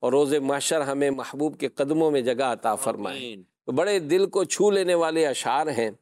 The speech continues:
Speaker 1: اور ظاہر ہے وقت کی کمی کے باعث ہم مختصر چند ہی کی اشعار لے پاتے ہیں اور یہ پورا کلام پڑھیں، اور خاص کر جو مدینے سے واپسی ہو جائے جن کی، اللہ اکبر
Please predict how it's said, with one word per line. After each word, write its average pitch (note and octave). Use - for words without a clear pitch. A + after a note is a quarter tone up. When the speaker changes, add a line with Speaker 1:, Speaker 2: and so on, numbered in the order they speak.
Speaker 1:
اور B2+
ظاہر D3
ہے D3+
وقت C3+
کی D3
کمی E3
کے C#3+
باعث D3
ہم D3
مختصر C#3+
چند D#3+
ہی E3
کی E3+
اشعار D3+
لے C#3+
پاتے C3
ہیں A#2
اور A#2+
یہ C3+
پورا F3+
کلام B2+
پڑھیں، F#2+
اور A2
خاص C3+
کر C3+
جو B2+
مدینے D#3+
سے F#3
واپسی D#3+
ہو C#3
جائے D3
جن C3
کی، A2+
اللہ B2
اکبر G#2+